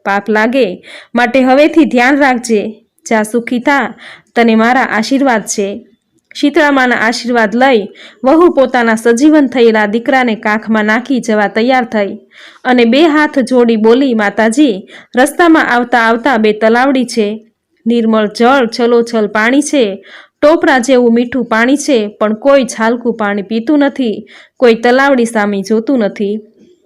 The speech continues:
તેના પાપનું નિવારણ શું, તે આપ દયા કરીને મને કહો." વહુની વાત સાંભળી શીતળામાએ કહ્યું, "બેટા, આગલા ભવમાં એ બેય શોકીઓ હતી. બેયની વચ્ચે એવું વેરઝેર હતું કે રોજ લડે.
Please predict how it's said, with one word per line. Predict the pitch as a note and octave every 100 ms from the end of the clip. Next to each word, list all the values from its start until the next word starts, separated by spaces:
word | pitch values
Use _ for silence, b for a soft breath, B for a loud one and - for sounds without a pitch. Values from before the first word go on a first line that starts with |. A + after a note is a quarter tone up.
| _
તેના | B3 G#3+ G#3
પાપનું | A3 A3+ B3+ A3
નિવારણ | G#3+ A3 G#3 G#3
શું, | A3 D4 C4+ F#3+ - B B B
તે | A#3+ -
આપ | A#3 A#3
દયા | G#3+ A#3+ C4+
કરીને | C4 B3 D4 D4+
મને | A#3 A3 G3+
કહો." | A3 B3 C4+ F#3+ A3+ - _ _ A3
વહુની | A3+ A#3 G#3+
વાત | G#3 G#3 G#3
સાંભળી | A3+ A3 C4+ A#3
શીતળામાએ | A3+ A3 G#3 G3+ G3+ G3+
કહ્યું, | G3 B3+ C4+ G#3
"બેટા, | G#3+ G#3+ A#3+ F#3 - B B B
આગલા | - C4 D#4+ D#4+
ભવમાં | A#3 C#4+ D4 C#4+ A3
એ | A3
બેય | A3 B3 B3
શોકીઓ | A3+ A#3 A#3 D4 B3+
હતી. | G#3+ - G#3 - _ _ _ _
બેયની | A3 A#3 A#3+ A3+
વચ્ચે | G#3+ A#3
એવું | A3+ G#3+ C4 C4+
વેરઝેર | A3+ A3+ A3+ A#3 A3+
હતું | A#3+ A#3 C#4 F#3+ B B B -
કે | B3
રોજ | A3+ C#4+ E4+ D#4
લડે. | C4+ A#3+ G#3